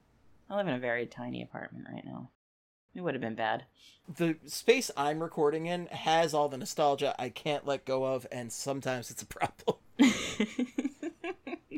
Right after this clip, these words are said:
Speaker 2: I could probably have a great basement to have, like, guests over or anything, and I'm just like, "No, let's just have a bunch of old shit in the back."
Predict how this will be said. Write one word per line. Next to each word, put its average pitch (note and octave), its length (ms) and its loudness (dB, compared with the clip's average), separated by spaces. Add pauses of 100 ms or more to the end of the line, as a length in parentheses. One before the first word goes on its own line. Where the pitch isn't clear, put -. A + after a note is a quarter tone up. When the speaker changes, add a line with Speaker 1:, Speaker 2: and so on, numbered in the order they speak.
(400)
Speaker 2:
I D4 120 8
could - 120 0
probably D4 260 6
have A#3+ 140 4
a F3 40 0
great G3+ 320 8
basement F#3 500 2
to C#3+ 80 0
have, D3+ 300 2
like, C3 300 -4
guests - 320 4
over C3 300 -4
or C3 200 0
anything, C#3 480 0
and B2+ 160 -10
I'm D3 160 -2
just D#3+ 160 -6
like, F#3 220 -2
"No, C#4 400 0
let's D4 160 -2
just - 120 -10
have C#4 140 -2
a A3+ 40 -10
bunch A#3 240 0
of A#3 80 4
old A#3 120 0
shit - 240 -2
in G#3 60 -6
the F3+ 60 -4
back." D#3 440 -2